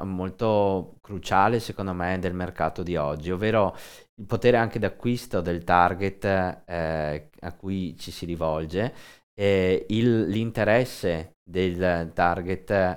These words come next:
eh, che ha bisogno di soddisfare un bisogno sostanzialmente, e, eh, toccando, diciamo, gli aspetti anche più cruciali come l'accessibilità del prodotto. E mi ricordo che hai fatto un esempio,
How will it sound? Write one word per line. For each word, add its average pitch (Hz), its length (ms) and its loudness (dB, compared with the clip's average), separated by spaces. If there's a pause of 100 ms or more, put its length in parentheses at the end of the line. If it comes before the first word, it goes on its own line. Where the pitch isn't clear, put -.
eh, 82 240 -4
che - 100 -4
ha 92 40 0
bisogno 92 260 -6
di 92 60 -6
soddisfare 90 480 -6
un 82 120 -6
bisogno 85 460 -4
sostanzialmente, 87 1000 -8 (460)
e, 131 460 6
eh, 98 480 2
toccando, 110 600 4
diciamo, 101 400 -4
gli 98 80 -2
aspetti 98 440 -2
anche 101 500 2
più 95 140 -6
cruciali 98 520 -2
come 95 280 -4
l'accessibilità 90 720 -4
del 95 140 0
prodotto. 92 520 -4
E 90 40 -2
mi 92 100 -4
ricordo 117 380 0
che - 120 -2
hai 98 160 2
fatto 87 260 -6
un 104 80 -2
esempio, 92 580 -2